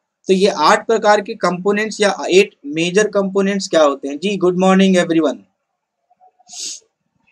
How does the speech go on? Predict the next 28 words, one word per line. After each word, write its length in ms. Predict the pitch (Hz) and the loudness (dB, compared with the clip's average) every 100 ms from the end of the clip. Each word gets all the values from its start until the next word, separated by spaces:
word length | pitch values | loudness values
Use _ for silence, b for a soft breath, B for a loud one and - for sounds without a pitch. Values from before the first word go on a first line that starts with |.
| _ - _ _ - | _ -20 _ _ -10
ठीक 180 | 190 | -6
है, 240 | 175 - _ _ _ _ - | -6 -6 _ _ _ _ -2
आठ 320 | 151 208 208 | 4 4 4
तरह 180 | 220 220 | 2 2
के 160 | 214 214 | 0 -2
major 320 | 208 196 214 | -2 0 0
components 500 | 208 202 196 202 196 | 0 0 -2 -4 -4
कौन 220 | 208 202 | -2 -2
से 80 | 202 | -2
हैं? 80 | 190 | -4
सबसे 300 | 202 196 202 | -4 -4 -2
पहला 280 | 202 196 196 | 2 2 2
आता 180 | 190 | 0
है 80 | 196 | 0
india's 520 | 185 185 185 185 196 | 0 0 2 4 2
climate 500 | 196 - 175 175 185 185 165 | 0 -2 0 0 -4 -6 -8
profile, 380 | 160 160 135 101 _ _ _ _ _ _ _ | -2 0 -2 -6 _ _ _ _ _ _ _
फिर 120 | 190 202 | -2 0
उसके 200 | 190 196 | 0 2
बाद 200 | 190 190 | 4 4
आएगा 240 | 190 190 | 4 2
National 540 | 175 175 180 - 202 | 0 0 0 -2 -2
Policy 500 | 202 170 165 165 202 | 0 0 0 0 -6
Framework, 520 | 190 190 190 180 135 - _ _ _ _ 151 | -2 2 2 2 0 -6 _ _ _ _ -6
india's 500 | 170 180 190 202 170 | 0 2 2 2 -2
एनडीसी 540 | 175 175 185 190 208 | -4 -2 -2 -4 -2
goal, 360 | 185 185 143 - _ 147 | 2 4 2 -4 _ -4
adaptation 680 | 156 165 - 180 185 202 | -2 -2 0 0 0 0